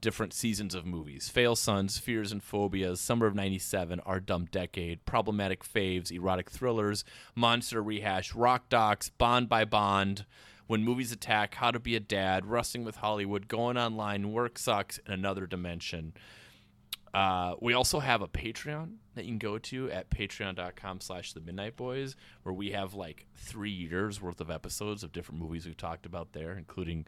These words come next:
uh, most recently Howard the Duck. God bless.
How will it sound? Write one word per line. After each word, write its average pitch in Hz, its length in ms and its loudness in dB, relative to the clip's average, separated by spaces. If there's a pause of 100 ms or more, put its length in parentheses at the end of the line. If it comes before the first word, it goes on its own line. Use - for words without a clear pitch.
(540)
uh, 80 280 -6 (300)
most 101 420 -2
recently 120 840 -4
Howard 101 340 0
the 90 60 -6
Duck. 101 500 -6 (680)
God 98 200 0
bless. 104 600 0